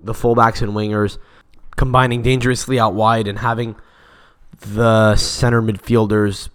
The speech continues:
just try to control the tempo of games and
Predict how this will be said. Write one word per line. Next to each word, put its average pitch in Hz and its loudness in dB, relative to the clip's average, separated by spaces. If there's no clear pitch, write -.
just - -10
try 113 2
to 110 -2
control 113 -4
the 95 -6
tempo 117 0
of 104 -2
games 113 -4
and 113 -2